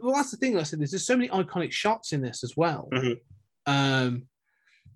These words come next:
Speaker 1: that, like you say, that thing of the reveal of the car, um,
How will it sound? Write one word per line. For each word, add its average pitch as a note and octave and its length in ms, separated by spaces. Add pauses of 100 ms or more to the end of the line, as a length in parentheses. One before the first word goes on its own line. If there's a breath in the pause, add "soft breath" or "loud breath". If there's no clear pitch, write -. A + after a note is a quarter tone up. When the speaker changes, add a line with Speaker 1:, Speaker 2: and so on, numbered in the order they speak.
Speaker 1:
that, C#3 420
like D3+ 160
you D3+ 60
say, D#3 180
that C3 180
thing C#3+ 140
of C3+ 100
the C3 80
reveal B2+ 360
of A2+ 80
the - 100
car, D3+ 640 (540 soft breath)
um, A#2 600